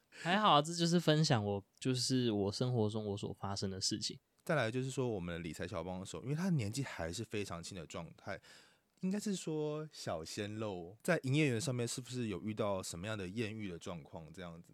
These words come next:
Speaker 1: 有，我有遇到艳遇，但这个艳遇有点可怕，姑且称她为兰花小姐。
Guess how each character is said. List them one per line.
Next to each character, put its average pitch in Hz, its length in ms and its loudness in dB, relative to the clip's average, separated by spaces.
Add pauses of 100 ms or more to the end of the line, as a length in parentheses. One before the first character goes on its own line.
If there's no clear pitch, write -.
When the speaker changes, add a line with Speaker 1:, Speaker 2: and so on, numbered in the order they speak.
(140)
Speaker 1:
有， 127 240 8
我 117 200 4
有 131 220 2
遇 127 180 -4
到 120 240 -2
艳 113 320 -2 (160)
遇， 101 400 -6
但 117 260 -4
这 113 140 -8
个 107 120 -6
艳 110 200 -10
遇 107 140 -14
有 95 100 -10
点 98 260 -16
可 - 340 -10 (100)
怕， - 340 -8 (520)
姑 196 140 6
且 156 200 10
称 165 260 6
她 160 240 8
为 123 640 6 (300)
兰 120 300 6
花 139 280 4
小 92 320 0
姐。 - 300 -8